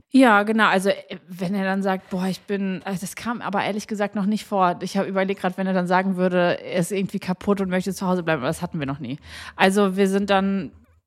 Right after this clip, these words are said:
wir sind uns irgendwie immer so einig, dass wir dann auch Lust haben, was zusammen zu machen und dann, sonst machen wir halt was anderes, wenn's nicht Kino ist. Aber ja, nee, also das, äh, da finden wir eigentlich immer auch super easy einen Weg. Also, weil wir dann auch wirklich beide Lust darauf haben, die Zeit miteinander zu verbringen.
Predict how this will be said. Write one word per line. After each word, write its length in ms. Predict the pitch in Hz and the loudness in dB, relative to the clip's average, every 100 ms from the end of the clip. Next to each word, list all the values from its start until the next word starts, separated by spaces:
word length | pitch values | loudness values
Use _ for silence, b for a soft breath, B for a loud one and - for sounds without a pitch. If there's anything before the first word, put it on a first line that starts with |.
| _ | _
wir 180 | - 202 | -8 -2
sind 140 | 208 240 | 2 2
uns 100 | 202 | 2
irgendwie 260 | 247 247 | -2 0
immer 200 | 202 220 | 0 0
so 80 | 208 | -2
einig, 320 | - 214 214 | -2 -2 -2
dass 160 | 196 185 | -4 -6
wir 60 | 185 | -4
dann 120 | 175 | -4
auch 80 | 170 | -2
Lust 180 | 226 254 | -2 -2
haben, 160 | 294 | -2
was 180 | 269 262 | -2 -4
zusammen 280 | 262 240 247 | -4 -2 -2
zu 120 | - | -2
machen 440 | 240 247 269 254 262 B B B - | -4 -2 0 0 -2 B B B -2
und 220 | 208 190 | 0 4
dann, 440 | 190 202 202 202 - _ _ | 2 2 0 -2 -6 _ _
sonst 240 | 190 190 185 | -4 -2 0
machen 180 | 196 | 0
wir 60 | 202 | 0
halt 100 | 185 | -2
was 120 | 180 | -4
anderes, 340 | - 180 170 165 | -4 -2 -2 -4
wenn's 160 | 147 | -6
nicht 160 | 165 - | -8 -12
Kino 240 | 170 143 | -8 -6
ist. 280 | - 151 - _ | -8 -12 -16 _
Aber 280 | 196 214 214 B B B B _ | 2 2 2 B B B B _
ja, 420 | 220 220 208 220 - | 2 4 4 2 -2
nee, 260 | 233 240 226 | 2 4 4
also 240 | 175 214 | 0 -4
das, 340 | 208 247 254 - | -6 -8 -8 -12
äh, 300 | - 233 233 | -6 -4 -4
da 140 | 208 | -6
finden 260 | 208 254 233 | -6 -6 -4
wir 80 | |
eigentlich 280 | 190 214 - | -4 -6 -4
immer 240 | 196 262 - | 0 2 2
auch 100 | 190 | -2
super 580 | 185 - 202 240 - 131 | -4 0 2 2 -2 -10
easy 260 | 110 127 127 | -10 -10 -8
einen 100 | 135 | -8
Weg. 400 | 131 127 135 - _ _ _ _ - | -8 -8 -10 -20 _ _ _ _ -14
Also, 420 | 160 160 139 160 _ _ - | -12 -12 -12 -14 _ _ 2
weil 140 | 170 | 2
wir 60 | 196 | 4
dann 140 | 196 | 4
auch 140 | 131 180 | 2 0
wirklich 220 | 220 202 | -2 0
beide 180 | 185 190 | 0 2
Lust 260 | 208 - | 2 0
darauf 240 | 160 151 - | 0 -2 -2
haben, 160 | 165 | -2
die 80 | 156 | -2
Zeit 240 | - 151 | -4 -4
miteinander 340 | 160 - 127 110 | -4 -6 -8 -8
zu 120 | - | -12
verbringen. 400 | - - - - | -18 -14 -14 -14